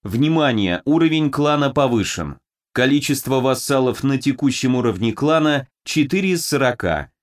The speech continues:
Раскрыть список. Внимание,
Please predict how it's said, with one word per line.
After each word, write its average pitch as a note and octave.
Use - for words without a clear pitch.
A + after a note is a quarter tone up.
Раскрыть A2
список. -
Внимание, A2+